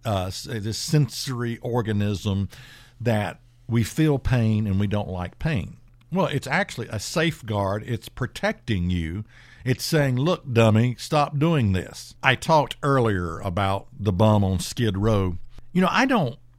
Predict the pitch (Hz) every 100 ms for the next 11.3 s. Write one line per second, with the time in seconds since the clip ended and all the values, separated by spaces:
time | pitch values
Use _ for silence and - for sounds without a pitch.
0 | - - 139 101 - 147 104 80 67 87
1 | - 113 87 95 92 90 107 - - -
2 | - _ - 170 196 214 311 - 214 -
3 | 156 113 107 - 98 87 - - - 139
4 | 135 113 120 117 107 - 127 104 - 82
5 | 120 143 - - - 104 107 131 - 113
6 | 107 101 104 92 - 110 104 87 - -
7 | 135 - 92 90 87 101 117 87 80 -
8 | 95 98 95 90 92 95 101 - - -
9 | 226 311 - 190 196 101 92 98 110 -
10 | 78 - 95 139 160 220 302 269 214 117
11 | 98 82 92